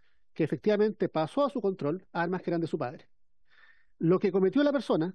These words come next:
que está ahí y es parte del sumario que debemos investigar, que el root de este señor,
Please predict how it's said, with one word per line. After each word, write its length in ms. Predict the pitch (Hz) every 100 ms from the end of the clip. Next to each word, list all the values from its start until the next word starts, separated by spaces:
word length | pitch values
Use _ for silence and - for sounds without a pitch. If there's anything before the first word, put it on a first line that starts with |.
| -
que 80 |
está 460 | 160 - 175 170 175
ahí 220 | 165 170
y 80 | 185
es 80 | 131
parte 300 | - 190 -
del 100 | 190
sumario 300 | - 170 165
que 80 | 165
debemos 180 | 160 170
investigar, 480 | 160 - 165 175 - _ - _ _
que 160 | - 151
el 180 | 151 156
root 280 | 175 247 - - _ _
de 180 | - 151
este 180 | 165 175
señor, 380 | - 165 175